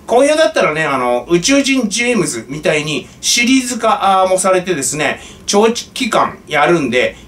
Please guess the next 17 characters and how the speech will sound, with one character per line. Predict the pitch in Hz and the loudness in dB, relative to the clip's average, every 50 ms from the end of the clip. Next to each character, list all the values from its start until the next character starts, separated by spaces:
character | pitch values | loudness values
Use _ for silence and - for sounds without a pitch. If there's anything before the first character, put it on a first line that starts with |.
| - | -2
や | 147 160 165 | -2 -2 0
っ | - | 0
ぱ | - 233 | 0 0
不 | - - 185 190 | 0 2 0 0
評 | 180 - 214 214 214 214 208 208 | 0 2 0 2 2 2 0 0
が | 208 208 | 0 -2
日 | 208 226 220 | -2 -2 -2
清 | - - 196 165 | -2 -2 -2 -2
に | 165 165 143 - - - - - - | -2 -2 -4 -4 -8 -16 -18 -8 -4
伝 | - - 180 165 | -2 0 2 2
わ | 156 160 165 | 2 2 2
っ | 160 - | -2 -4
た | - 190 202 214 | -2 -2 0 0
ん | 202 | -2
す | - | -4
か | - 120 117 | -4 -6 -4
ね。 | 127 143 135 113 - | -2 -2 -2 -2 -4